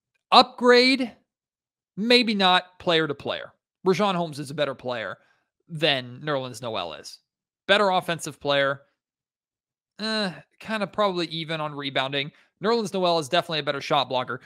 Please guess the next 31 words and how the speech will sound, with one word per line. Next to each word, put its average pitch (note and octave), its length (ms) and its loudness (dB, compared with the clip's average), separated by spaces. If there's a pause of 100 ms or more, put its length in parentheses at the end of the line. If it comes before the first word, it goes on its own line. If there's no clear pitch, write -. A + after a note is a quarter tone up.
(220)
But F#3 200 6
here's A3 360 -4
why F#3 440 4
I, D#3 360 0
I D#3+ 100 2
think G3 540 -4
for F#3 180 -2
what E3+ 240 0
the D#3+ 80 -8
Kings G#3+ 340 -6
are E3 60 -4
doing, G#3+ 480 0
Noel F#3+ 600 0 (160)
is F3+ 260 0
a E3 340 0 (440)
upgrade, C3+ 760 -6 (120)
air C#3 160 -2
quotes, B2+ 560 -8 (400)
over F#3 240 2
Richaun, D#3 520 -4
because E3 400 -4 (520)
if F#3 120 0
Noel G#3 380 0
gets G3+ 200 -4
playing F#3 340 -4
time, G3+ 260 -2
he's E3 220 -10
gonna F3+ 160 -4
address D#3 440 -4
things F#3 300 -6
that D3+ 220 -2